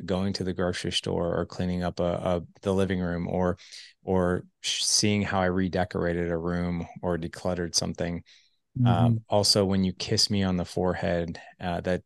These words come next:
Speaker 1: that shows that it's just such a sign of love with no agenda.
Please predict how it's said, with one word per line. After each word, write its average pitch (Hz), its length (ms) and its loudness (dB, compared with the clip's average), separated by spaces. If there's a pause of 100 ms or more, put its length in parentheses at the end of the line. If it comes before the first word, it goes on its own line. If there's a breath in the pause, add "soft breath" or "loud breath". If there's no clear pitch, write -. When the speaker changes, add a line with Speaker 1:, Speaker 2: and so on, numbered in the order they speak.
(100)
Speaker 1:
that 92 160 -2
shows 90 400 2
that 87 160 -2
it's 87 120 -2
just - 240 0
such - 220 -2
a 90 60 -4
sign 87 280 0
of 82 120 -6
love 90 280 0
with 87 160 -4
no 90 300 -2 (300)
agenda. 90 420 -2